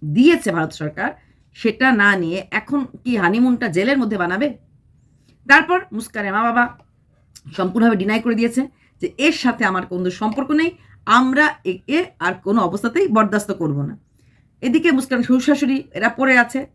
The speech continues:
যে আমার ছেলের টাকা সব এই মেয়ের বাড়ি লোক খেয়ে নিয়েছে। সেই ছেলেটার মার চোখেও সেরকম একটা জল দেখলাম না, মানে সৌরভের মা, যে আমার ছেলে চলে গেছে। হ্যাঁ,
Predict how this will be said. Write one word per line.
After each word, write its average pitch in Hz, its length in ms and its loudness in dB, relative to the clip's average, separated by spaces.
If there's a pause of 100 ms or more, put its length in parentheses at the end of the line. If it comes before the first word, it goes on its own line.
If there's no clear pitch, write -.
(220)
যে 277 120 -10
আমার 247 320 2
ছেলের 240 300 0
টাকা 208 300 -4 (140)
সব 247 220 0 (200)
এই 170 240 -2
মেয়ের 226 220 -2 (340)
বাড়ি 285 340 2
লোক 208 300 -4
খেয়ে 214 220 0
নিয়েছে। 147 360 -6 (500)
সেই 339 200 2
ছেলেটার 302 360 2
মার 254 220 4 (100)
চোখেও 233 440 -4
সেরকম 294 360 -6
একটা 269 200 -6
জল 208 280 0
দেখলাম 202 320 -2
না, 175 220 -8
মানে 190 200 -8 (240)
সৌরভের 269 500 2
মা, 175 200 -8 (280)
যে 208 100 -8
আমার 254 340 2
ছেলে 277 300 0
চলে 220 280 -2
গেছে। - 340 -8 (720)
হ্যাঁ, 285 260 0